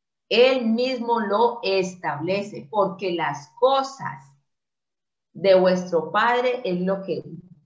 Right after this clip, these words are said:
ustedes hacen, lo que ustedes practican. Entonces, antes nosotros de ser adoptados por Dios, estábamos bajo la tutela, curatela y patria potestad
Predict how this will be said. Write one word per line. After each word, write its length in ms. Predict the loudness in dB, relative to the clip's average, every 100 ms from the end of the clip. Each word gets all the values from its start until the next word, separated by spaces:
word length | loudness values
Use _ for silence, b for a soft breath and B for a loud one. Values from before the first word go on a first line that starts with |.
| _ -12
ustedes 600 | -10 -6 0 2 0 -4 -4
hacen, 540 | 0 2 0 -6 -16 -20 _ _ _ _
lo 220 | -2 -2
que 60 | -2
ustedes 500 | -6 -2 2 2 0
practican. 1000 | -6 -6 -6 -10 -12 -8 -8 -10 -20 -20 _ _ _ _ _ _ _ _ _ _ -6
Entonces, 720 | -4 -2 0 0 0 -6 -8 -10 0
antes 720 | 2 2 0 -4 -2 -2 -6
nosotros 680 | -12 -12 -4 -4 -4 -8 0
de 160 | 0
ser 480 | 0 -4 -2 -2 -2
adoptados 920 | -2 0 -2 -6 -2 2 4 2 0 -4
por 220 | -12 -8
Dios, 300 | -8 -8 -12 _ _
estábamos 1120 | -2 -2 -2 -6 0 0 2 0 0 -2 -2
bajo 360 | 0 0 0 0
la 300 | 0 0 -2
tutela, 720 | -4 -6 -4 0 0 0 -2 -4
curatela 680 | -4 -4 -4 -6 -8 -4 -4
y 180 | -4
patria 520 | 0 2 2 0 -6 0
potestad 640 | 0 0 -8 -6 -2